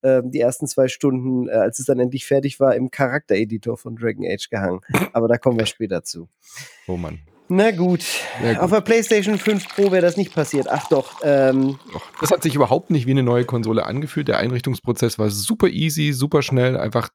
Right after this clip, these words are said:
Speaker 2: zack, da ich ja eh fast alle Spiele digital hab, hatte ich ja auch das Problem nicht mit, äh, irgendwie, „Oh, jetzt kann ich das Spiel nicht spielen, weil ich die Disc nicht hab.“ Also ich hab auch kein Laufwerk, aber hab auch auf der P S fünf so gut wie keine Discs-Versionen, weil die Publisher eh nur noch Keys schicken. Ist halt so.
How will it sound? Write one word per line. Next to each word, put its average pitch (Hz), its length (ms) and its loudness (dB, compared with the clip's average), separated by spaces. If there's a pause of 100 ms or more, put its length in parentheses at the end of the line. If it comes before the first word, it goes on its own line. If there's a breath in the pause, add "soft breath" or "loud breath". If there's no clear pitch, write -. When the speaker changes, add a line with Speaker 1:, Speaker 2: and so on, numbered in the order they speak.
Speaker 2:
zack, - 260 0
da - 80 4
ich 208 100 0
ja 117 80 4
eh 123 180 2
fast - 360 -2
alle 117 160 4
Spiele 113 280 2
digital 104 600 0
hab, 120 120 2
hatte 107 140 2
ich 101 80 -2
ja 104 120 4
auch 98 120 -4
das 98 140 -8
Problem 98 380 0
nicht 101 220 0
mit, 98 320 -4
äh, - 40 -6
irgendwie, 90 420 -2
„Oh, 104 140 6
jetzt 107 100 0
kann 107 120 2
ich 98 60 0
das - 100 -4
Spiel 104 160 0
nicht 95 80 0
spielen, 104 180 0
weil 95 40 4
ich 92 40 0
die - 120 -4
Disc - 220 -2
nicht 139 160 0
hab.“ - 160 0
Also 92 140 0
ich - 80 -2
hab - 80 0
auch - 140 -4
kein 113 120 0
Laufwerk, 107 460 2 (400 loud breath)
aber 87 180 0
hab 95 140 0
auch 87 120 0
auf 92 100 -2
der 92 100 2
P 95 140 0
S 87 120 0
fünf - 520 -4 (140)
so 101 120 -2
gut 95 220 0
wie 190 60 2
keine 95 380 2
Discs-Versionen, 98 1040 0
weil 90 140 2
die 90 80 -2
Publisher - 400 -2
eh 101 100 2
nur 90 160 -2
noch 82 160 -4
Keys - 240 -6
schicken. - 360 -6 (280)
Ist - 140 -10
halt 82 160 -8
so. 92 160 -6